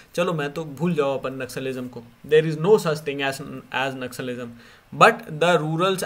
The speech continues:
and the tribal people and the peasants are, uh, much, much attracted to the urban areas। Why are they attracted so much? है ना, सब बोलते हैं कि भाई, "मैं तो गांव जा रहा हूँ, मैं तो गांव से आया हूँ, मेरे गांव में ये है, मेरे गांव में वो है।"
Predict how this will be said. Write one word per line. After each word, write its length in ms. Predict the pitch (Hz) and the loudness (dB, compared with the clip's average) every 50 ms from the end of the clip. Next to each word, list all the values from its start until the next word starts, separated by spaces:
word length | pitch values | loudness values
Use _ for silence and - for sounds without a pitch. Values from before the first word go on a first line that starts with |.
| - | 4
and 200 | 147 151 160 160 160 | 4 4 4 2 0
the 40 | 156 156 | 0 2
tribal 360 | 156 147 147 151 156 170 165 | 4 4 4 4 2 0 -2
people 400 | 160 165 156 156 165 165 165 - | -4 -6 -4 -2 0 0 0 2
and 280 | - 151 151 160 165 | 2 2 2 2 0
the 40 | 160 151 | -2 -4
peasants 400 | 156 156 151 143 156 165 165 160 - - 147 | -4 -6 -4 -4 -2 -2 -2 -4 -2 2 8
are, 180 | 143 151 170 175 - - - - - - | 8 10 8 8 4 -2 -10 -14 -6 -2
uh, 120 | 143 143 135 139 151 | -2 0 0 4 4
much, 180 | 196 214 196 175 | 4 4 4 2
much 240 | 170 165 143 - - 160 | 0 0 0 0 -2 -2
attracted 500 | 156 - 156 147 151 147 - 185 175 170 | 0 4 6 6 6 6 2 -2 -2 -2
to 80 | 170 160 | -2 2
the 100 | 160 160 | 2 4
urban 260 | 151 147 147 156 156 160 | 4 4 2 2 2 2
areas। 440 | 151 143 139 139 139 135 135 - | 0 0 0 0 -2 -2 -4 -6
Why 200 | 135 143 165 185 208 220 185 175 | 2 6 8 8 8 8 6 6
are 120 | 180 170 165 156 | 6 4 4 2
they 100 | 160 170 165 | 2 2 2
attracted 500 | 156 151 147 143 139 139 - - 151 151 | 2 2 2 2 2 2 0 -4 -4 -4
so 140 | - 151 143 139 | -4 -4 -4 -4
much? 160 | 139 139 - - _ _ _ _ _ _ _ _ _ _ _ _ _ _ _ _ _ _ _ _ _ _ _ _ _ _ - _ _ _ _ _ _ _ _ - | -6 -8 -10 -16 _ _ _ _ _ _ _ _ _ _ _ _ _ _ _ _ _ _ _ _ _ _ _ _ _ _ -20 _ _ _ _ _ _ _ _ -6
है 100 | 139 156 | -4 -4
ना, 240 | 175 175 165 170 - - | -4 -4 -6 -10 -6 0
सब 160 | - 185 185 | 0 2 2
बोलते 280 | 175 165 160 156 151 165 | 2 0 -2 -2 -2 -4
हैं 80 | 160 156 | -4 -2
कि 60 | 160 | -2
भाई, 140 | 156 156 151 | -4 -4 -4
"मैं 240 | 147 143 139 139 | -4 -4 -6 -4
तो 100 | 139 147 | -4 -4
गांव 280 | 139 131 139 139 143 139 | -4 -2 0 -2 0 0
जा 120 | 139 135 | -2 -2
रहा 100 | 131 131 | -2 -4
हूँ, 100 | 135 135 | -6 -6
मैं 100 | 131 131 | -8 -8
तो 80 | 120 143 | -8 -8
गांव 280 | 131 123 131 131 131 131 | -6 -4 -2 -2 -2 -2
से 120 | - - | -4 -8
आया 100 | 127 123 | -6 -6
हूँ, 120 | 127 127 127 | -6 -6 -6
मेरे 220 | 127 127 123 131 | -6 -6 -8 -8
गांव 240 | 117 123 123 127 127 | -6 -6 -6 -6 -6
में 140 | 131 131 127 | -8 -8 -8
ये 200 | 127 127 127 123 | -6 -6 -4 -6
है, 60 | 120 | -6
मेरे 180 | 123 123 123 123 | -6 -6 -8 -6
गांव 200 | 123 123 127 127 | -6 -6 -6 -8
में 140 | 131 127 | -8 -10
वो 180 | 123 120 120 120 | -10 -10 -10 -10
है।" 80 | 117 | -10